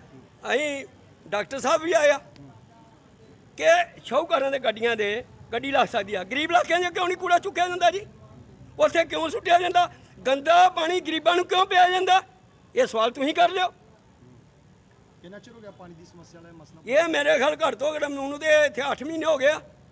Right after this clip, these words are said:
Speaker 2: ਅੱਛਾ, ਹੱਲ ਨਹੀਂ ਹੋਇਆ ਹਾਲੇ?
Speaker 1: ਹਾਂਜੀ, ਆ ਰਮਨ ਜੀ ਵੀ ਇੱਥੇ ਆਏ ਸੀ, ਉਦੋਂ, ਅ, ਵਿਜ਼ਿਟ ਕਰਕੇ ਗਏ ਆ।
Speaker 2: ਹੂੰ।
Speaker 1: ਹਾਂਜੀ।
Speaker 2: ਠੀਕ ਹੈ, ਠੀਕ ਹੈ।
Speaker 1: ਦੋ ਵਾਰਡਾਂ ਜੀ, ਵਾਰਡ ਨੰਬਰ ਤੀਹ ਤੇ ਵਾਰਡ ਨੰਬਰ ਇਕੱਤੀ ਪੁਰਾਣੀਆਂ।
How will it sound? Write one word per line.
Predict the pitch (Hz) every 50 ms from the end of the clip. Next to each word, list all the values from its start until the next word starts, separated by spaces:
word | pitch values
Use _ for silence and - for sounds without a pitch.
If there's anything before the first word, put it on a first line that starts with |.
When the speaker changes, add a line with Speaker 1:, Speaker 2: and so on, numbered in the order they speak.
| _ - - - -
Speaker 2:
ਅੱਛਾ, | 143 - 180 156
ਹੱਲ | 165 165
ਨਹੀਂ | 156 165 175 185 180
ਹੋਇਆ | 147 123
ਹਾਲੇ? | 120 117 113
Speaker 1:
ਹਾਂਜੀ, | 208 254 302 311 311 311 - - - - - -
ਆ | - 233 - 269 262 240 240 240 220
ਰਮਨ | 214 247 254 269 294 311 311
ਜੀ | 330
ਵੀ | 320 330 330
ਇੱਥੇ | 311 302 - 294 302
ਆਏ | 311 320 302 269 262 285 277
ਸੀ, | 285
ਉਦੋਂ, | 311 302 277 302 311 302 294 285 277
ਅ, | 262 269 269 269 254
ਵਿਜ਼ਿਟ | 240 262 254 269 277 294
ਕਰਕੇ | 269 302 294 285 311 320 302
ਗਏ | 294 302
ਆ। | 339 359 359 359
Speaker 2:
ਹੂੰ। | - - - - - - - - - - - - - - - - - - - - - - - - - - - - - - - - - - - - - - - - 147
Speaker 1:
ਹਾਂਜੀ। | 185 277 349 403
Speaker 2:
ਠੀਕ | 415 - - - - 165 175 185 190
ਹੈ, | 165 -
ਠੀਕ | - 156
ਹੈ। | 156 165 - - - - - - - - - - - - - - - - - - - - - - _ _ _ -
Speaker 1:
ਦੋ | 220 240 262
ਵਾਰਡਾਂ | 262 262 247 247 247 240 262
ਜੀ, | 277 294 277
ਵਾਰਡ | 240 226 226 226 226 233
ਨੰਬਰ | 247 254 269 269
ਤੀਹ | - - 254 269 302 294
ਤੇ | 277
ਵਾਰਡ | 277 247 247 240 233 226
ਨੰਬਰ | 240 254 277
ਇਕੱਤੀ | 240 - 247 247 269 269
ਪੁਰਾਣੀਆਂ। | 262 262 214 202 196 180 170